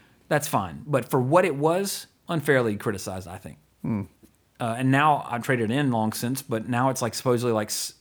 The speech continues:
Speaker 1: an amazing game. Like,
Speaker 2: Oh, really?
Speaker 1: with all the different updates they've done to base building and all sorts of stuff. It's
Speaker 2: Huh.
Speaker 1: becoming the game that apparently people wanted it to be.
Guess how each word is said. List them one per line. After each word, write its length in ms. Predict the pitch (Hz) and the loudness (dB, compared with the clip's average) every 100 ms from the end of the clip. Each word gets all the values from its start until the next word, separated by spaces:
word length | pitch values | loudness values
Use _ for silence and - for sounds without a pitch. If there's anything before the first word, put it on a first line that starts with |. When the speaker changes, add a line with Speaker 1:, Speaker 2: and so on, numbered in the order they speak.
| - | -4
Speaker 1:
an 80 | 120 | 0
amazing 480 | 117 131 143 113 104 | 2 4 4 2 -2
game. 340 | 92 80 - _ _ _ - | -2 -8 -16 _ _ _ -8
Like, 140 | 98 | 0
Speaker 2:
Oh, 100 | 127 104 | 4 6
really? 240 | 113 233 - - | 4 2 -2 -4
Speaker 1:
with 140 | 131 | 2
all 120 | 135 | 4
the 60 | 135 | 4
different 300 | 127 127 135 | 2 0 2
updates 200 | 135 131 | 0 2
they've 220 | 135 131 | 0 2
done 200 | 139 135 | 2 2
to 80 | 127 | 2
base 240 | 117 131 - | 0 0 2
building 380 | 143 139 135 | 2 2 2
and 80 | 123 | 2
all 80 | 131 | 0
sorts 240 | 156 143 | -2 -4
of 60 | 139 | -4
stuff. 340 | 165 160 - _ _ - - | -2 -4 -6 _ _ -10 0
It's 100 | 214 | 4
Speaker 2:
Huh. 80 | |
Speaker 1:
becoming 380 | 151 214 202 190 | 6 6 6 4
the 80 | 156 | 4
game 280 | 147 151 147 | 4 4 4
that 200 | 123 - 143 | 2 0 -6
apparently 340 | 139 143 131 | -2 0 0
people 440 | 160 151 127 120 - | -2 0 -2 -2 -4
wanted 360 | 127 135 143 | 2 2 2
it 40 | 143 | -2
to 80 | 156 | -2
be. 240 | 160 | -2